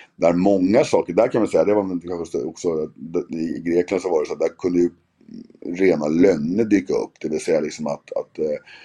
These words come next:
alltså påhittade saker, saker som hade hänt, och den, eh, jag vet inte, jag, saker, saker, saker kan förstärkas här hemma och överdrivas och så, men, men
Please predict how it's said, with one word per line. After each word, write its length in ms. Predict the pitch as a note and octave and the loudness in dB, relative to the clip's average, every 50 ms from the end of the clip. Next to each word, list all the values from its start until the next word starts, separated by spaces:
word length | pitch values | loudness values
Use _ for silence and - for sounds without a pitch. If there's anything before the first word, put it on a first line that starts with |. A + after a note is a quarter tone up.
| - - | -18 -12
alltså 260 | - D#2+ E2+ D2 C#2+ - - | -10 -8 -8 -8 -10 -6 -2
påhittade 680 | - F#2 D#2 D2+ C#2+ - - A2 A2 - - F#2 E2+ D#2 | 0 2 2 2 2 2 0 -4 -4 -2 -2 -2 -2 0
saker, 460 | - - F#2+ G2 G#2 G2+ - - D#2 | 2 4 4 4 4 2 0 -4 -4
saker 140 | - D#2 C#2 | -4 -6 -10
som 100 | D#2 D#2 | -8 -8
hade 140 | D2 D#2 F2 | -8 -6 -2
hänt, 500 | G#2+ G#2+ F#2+ D#2 C2+ B1 - _ - - | 0 0 0 0 -2 -6 -12 _ -16 -8
och 160 | - - E2 E2 | -6 -6 -6 -4
den, 560 | E2+ E2 G2+ G#2 G2+ G2 G2 F#2 F2+ F2 - - - - - - - _ _ _ _ G1+ | 0 2 4 4 4 2 2 0 -2 -2 -4 -8 -20 -20 -20 -20 -20 _ _ _ _ -16
eh, 1120 | G1+ G1+ G1+ G1+ G1+ G1+ G1+ G1+ G1+ G1+ G#1+ G1+ G1+ G1+ G1+ G1+ G1+ G1+ G1+ G1+ C#2 D#2+ E2+ | -14 -12 -10 -10 -10 -10 -10 -10 -12 -12 -14 -14 -12 -12 -12 -12 -12 -12 -8 -6 -4 0 2
jag 100 | F#2 F2+ | 2 2
vet 80 | E2+ E2 | 2 0
inte, 120 | D#2+ E2+ | 0 0
jag, 240 | E2+ E2+ E2 - - | 0 0 0 -2 -8
saker, 300 | - F#2 E2+ F2+ E2+ E2 - | -8 -6 -2 -2 -4 -2 0
saker, 360 | F2+ E2+ D#2+ D#2+ D#2+ - - | -2 -2 -2 -2 -8 -8 -6
saker 220 | - F2+ E2 - _ | -4 -4 -4 -4 _
kan 140 | - E2 D2+ | -6 -6 -4
förstärkas 600 | - D#2+ - - F#2 F#2 F#2 F#2 - F2+ D#2+ - | -4 -6 -2 2 4 4 4 2 0 -4 -4 -2
här 120 | E2 D2+ | -2 -2
hemma 440 | D2+ F2 D#2 D2+ D2 D2+ D#2+ F2+ F#2 | -2 -2 -2 -2 -4 -2 0 2 4
och 280 | F2 D#2+ D2+ D2+ D2 D2+ E2 | 4 4 4 2 2 2 2
överdrivas 760 | D#2+ D2+ D2+ D#2 D#2+ D#2+ F2+ F#2 F#2+ G2 F#2 F2+ F2 E2 F2+ | 2 2 0 -2 -4 -2 0 0 2 2 2 2 2 0 0
och 60 | D#2+ | -8
så, 160 | E2 D2 D2 | -6 -6 -6
men, 260 | D2+ D#2+ D#2 C2 A#1 | -6 -8 -12 -12 -12
men 260 | D#2 D#2+ D#2 D2+ D2+ | -10 -10 -10 -12 -14